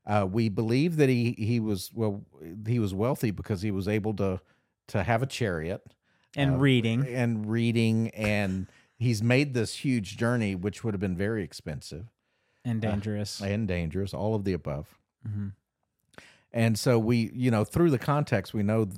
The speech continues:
Speaker 1: you know, those things about him. He's on a
Speaker 2: Mm-hmm.
Speaker 1: spiritual journey. He's well off in a well position,
Speaker 2: Mm-hmm.
Speaker 1: uh, entrusted by the highest levels of, of, you know, whoever the queen of Ethiopia was, uh,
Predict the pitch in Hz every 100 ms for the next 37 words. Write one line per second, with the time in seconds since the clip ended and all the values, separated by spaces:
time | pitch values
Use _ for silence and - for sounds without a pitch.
0 | 76 82 113 87 85 92 90 - 90 85
1 | 78 82 82 76 67 92 107 117 113 104
2 | 113 107 104 90 92 90 90 80 85 98
3 | 101 95 85 85 92 87 90 85 82 78
4 | 73 67 80 - _ _ _ 120 98 98
5 | 85 80 73 101 101 - 123 117 - 107
6 | 87 98 _ 123 98 90 92 85 113 104
7 | 98 - 104 98 92 82 85 80 - _
8 | _ _ _ 87 87 - - 98 87 78
9 | 78 104 92 85 82 - 95 87 78 73
10 | - 98 - 80 82 76 67 67 76 -
11 | _ _ - - - - -